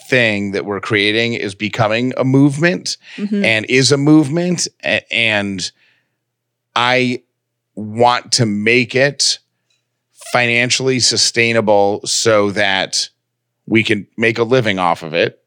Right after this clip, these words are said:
Speaker 1: right?
Speaker 2: Mm-hmm.
Speaker 1: That's number one. Number two, so that we can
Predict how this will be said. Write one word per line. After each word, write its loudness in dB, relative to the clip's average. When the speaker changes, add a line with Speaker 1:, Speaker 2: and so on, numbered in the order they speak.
Speaker 1:
right? 0
Speaker 2:
Mm-hmm. -2
Speaker 1:
That's 0
number 2
one. 0
Number 2
two, 0
so -2
that -4
we -6
can -2